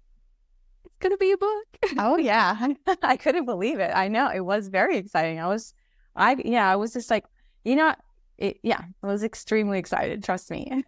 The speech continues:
Speaker 2: <laughs> I jumped up and down and probably screamed. <laughs>
Speaker 1: And then I have to ask, because your daughter, like, what did she think?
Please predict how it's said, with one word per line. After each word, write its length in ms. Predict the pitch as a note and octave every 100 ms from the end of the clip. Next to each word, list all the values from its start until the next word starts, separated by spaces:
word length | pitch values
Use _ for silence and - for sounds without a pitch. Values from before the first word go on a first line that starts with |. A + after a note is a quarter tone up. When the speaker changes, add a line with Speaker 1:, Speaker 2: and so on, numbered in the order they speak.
| _
Speaker 2:
<laughs> 100 | -
I 80 | A#3+
jumped 280 | G3+ G3
up 140 | G3+ F#3+
and 100 | G3
down 220 | F#3 F3+
and 100 | F3
probably 200 | F#3 E3
screamed. 440 | F#3 - - G#3+ A3+
<laughs> 40 | F#4 - - _ -
Speaker 1:
And 160 | C4 C4+
then 120 | C4+
I 80 | C4
have 280 | B3+ C4+ -
to 80 | -
ask, 340 | F#3+ G#3 A3+ -
because 340 | A3+ B3+ A#3
your 140 | B3+ A#3
daughter, 680 | G#3 A3+ C4 D#4+ E4 D4 D4+
like, 200 | D#4 D#4
what 160 | F#4
did 160 | G4 F#4
she 320 | - - F#4+ C5+ -
think? 720 | G#4+ F#4+ E4+ C#4 G3+ G3